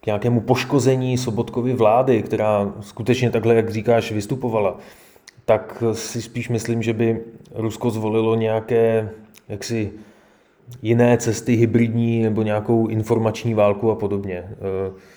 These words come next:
vlastně výbuch vrbětického skladu byl vnímán jako nějaká velice nešťastná a, a trochu záhadná a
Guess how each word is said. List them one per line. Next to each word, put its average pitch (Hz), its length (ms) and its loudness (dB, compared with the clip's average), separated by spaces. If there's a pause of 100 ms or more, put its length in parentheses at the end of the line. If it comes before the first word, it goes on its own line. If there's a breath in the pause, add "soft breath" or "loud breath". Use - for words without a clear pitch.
(240 loud breath)
vlastně 120 520 0 (360 loud breath)
výbuch 139 380 0
vrbětického 135 1080 0 (300)
skladu 120 500 0
byl 127 220 4
vnímán 120 580 2
jako 117 240 -2
nějaká 113 760 2 (380)
velice 120 480 0
nešťastná 123 760 2
a, 113 260 0 (400 loud breath)
a 110 80 -4
trochu 120 260 -4
záhadná 120 680 6
a 117 120 -2